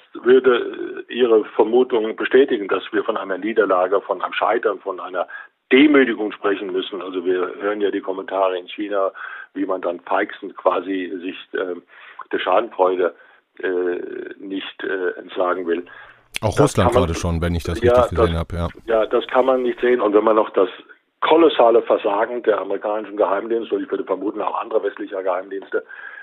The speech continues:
Speaker 1: jetzt hinzuzieht, die sagt, ja, die Taliban könnten nach einem Abzug, den ich für einen großen Fehler hielt, ja, man kann nicht ewig dort bleiben, aber man kann nicht einfach so zurückgehen, denn die Tali-, Taliban hatten nicht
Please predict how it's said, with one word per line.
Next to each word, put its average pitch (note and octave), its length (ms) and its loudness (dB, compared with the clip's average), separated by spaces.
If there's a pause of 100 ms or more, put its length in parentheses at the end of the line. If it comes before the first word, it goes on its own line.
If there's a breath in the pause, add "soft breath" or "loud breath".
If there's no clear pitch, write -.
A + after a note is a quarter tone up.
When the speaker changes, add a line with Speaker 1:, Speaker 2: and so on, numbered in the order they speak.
(100)
Speaker 1:
jetzt G2+ 220 -4
hinzuzieht, A#2+ 880 -6
die G#2+ 120 -6
sagt, G#2+ 280 2
ja, G2+ 220 4
die G2+ 340 -8
Taliban G#2 800 2
könnten A2+ 380 -4
nach F#2+ 180 -2
einem F#2+ 240 -8
Abzug, - 400 -8
den F#2+ 180 0
ich F#2 140 -10
für F2+ 160 -2
einen - 180 -20
großen B2+ 400 -4
Fehler A#2 360 2
hielt, B2 300 -4 (380 loud breath)
ja, A2+ 140 2
man B2+ 280 -4
kann B2 200 0
nicht A#2+ 120 -2
ewig B2 300 2
dort A#2 180 4
bleiben, A2 360 4
aber G#2+ 180 -2
man G2+ 140 0
kann A2 160 -2
nicht G#2 180 -6
einfach G#2 400 -2
so - 320 -4
zurückgehen, G#2 420 -4 (200 loud breath)
denn A2+ 100 2
die A2 140 -4
Tali-, B2 320 4
Taliban A#2 480 0
hatten A#2+ 280 -2
nicht - 360 0